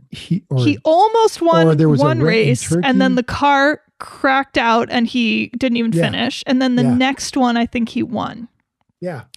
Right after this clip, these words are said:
Speaker 2: So he
Speaker 1: I
Speaker 2: had,
Speaker 1: think he showed
Speaker 2: he
Speaker 1: he
Speaker 2: was
Speaker 1: could
Speaker 2: pr-,
Speaker 1: really
Speaker 2: like,
Speaker 1: drive in
Speaker 2: over and over.
Speaker 1: rain
Speaker 2: He
Speaker 1: and
Speaker 2: had
Speaker 1: stuff.
Speaker 2: already
Speaker 1: Yeah.
Speaker 2: lost his seat. And
Speaker 1: Yeah.
Speaker 2: over and over, he's showing what an incredible driver he is, how calm he is under pressure, getting the most out of this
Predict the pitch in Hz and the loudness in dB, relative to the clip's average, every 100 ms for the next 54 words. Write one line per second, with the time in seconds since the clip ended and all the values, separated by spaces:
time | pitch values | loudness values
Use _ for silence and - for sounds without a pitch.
0 | - - 320 - 392 247 226 190 - 190 | -16 -6 -2 2 2 2 0 -2 2 2
1 | 180 170 143 147 170 381 156 156 370 415 | 2 2 0 2 2 2 0 0 4 4
2 | 440 466 415 381 285 262 370 392 370 330 | 4 2 2 2 0 2 4 4 2 2
3 | 415 427 381 302 285 370 - - 349 - | 2 2 2 4 2 2 -2 -2 0 0
4 | - 403 - - - - - - - 139 | 0 -2 -4 -14 -20 -20 -20 -18 -6 -4
5 | 139 381 403 403 392 349 269 240 247 - | 0 2 2 2 2 2 2 0 -2 -4
6 | 320 294 269 247 247 254 254 - - 277 | 0 2 0 -2 -4 -2 -2 -2 -2 0
7 | 277 285 285 285 - _ _ _ - 262 | 0 0 0 -2 -8 _ _ _ 0 2
8 | 254 254 233 247 240 233 233 254 277 - | 2 2 0 0 -2 -4 -4 -4 -4 -6
9 | - 269 254 254 247 247 247 240 240 254 | -2 2 2 4 2 2 0 -4 -4 -6
10 | 240 233 233 247 233 - 269 254 247 240 | -4 -2 -2 -2 -4 -4 0 2 4 6
11 | 254 262 262 - 269 247 240 247 233 - | 6 4 0 -4 -2 0 0 0 0 -4